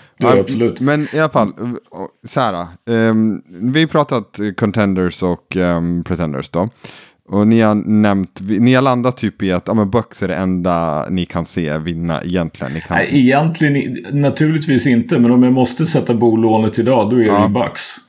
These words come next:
Speaker 1: Alltså,
Speaker 2: Okej. Men, men jag tänker så här, ni kan också, om ni blundar så kan ni också se Durant lyfta bucklan egentligen också, eller hur?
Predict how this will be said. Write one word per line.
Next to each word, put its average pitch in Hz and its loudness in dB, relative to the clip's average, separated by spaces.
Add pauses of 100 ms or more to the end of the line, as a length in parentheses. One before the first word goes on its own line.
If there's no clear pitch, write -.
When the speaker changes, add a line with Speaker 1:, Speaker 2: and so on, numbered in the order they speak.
(100)
Speaker 1:
Alltså, 104 2
Speaker 2:
Okej. 95 2 (460)
Men, 117 0
men 123 2
jag 131 -2
tänker 143 -2
så 90 -6
här, 101 0
ni 120 4
kan 147 -2
också, 127 -4
om 113 2
ni 135 4
blundar 139 0
så 131 -6
kan 110 0
ni 110 2
också 104 -2
se 101 0
Durant 98 -2
lyfta 92 -4
bucklan 78 -8
egentligen 78 -6
också, 67 -10
eller 78 -6
hur? 101 0